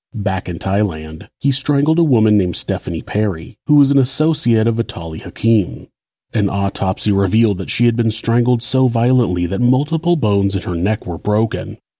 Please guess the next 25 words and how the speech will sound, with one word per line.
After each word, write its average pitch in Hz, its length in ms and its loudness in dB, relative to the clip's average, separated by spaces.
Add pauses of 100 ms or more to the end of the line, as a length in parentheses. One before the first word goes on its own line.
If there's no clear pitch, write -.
Her 139 200 4
body 98 300 2
was 87 160 -4
discovered 92 520 -2
in 87 100 0
the 92 100 0
water 104 420 0
near 80 240 -4
a 80 60 -12
beach. - 580 -8 (680)
While 143 140 4
traveling 139 500 2
in 90 100 0
Hong 107 240 4
Kong, 85 400 -6 (140)
Charles 160 360 0
met 143 140 4
a 139 60 2
Dutch - 380 -6
couple, - 520 -4 (160)
Henk 131 240 2
Bentaja 107 800 0
and 101 140 0
Cornelia 131 600 4
Hemker, 95 580 -2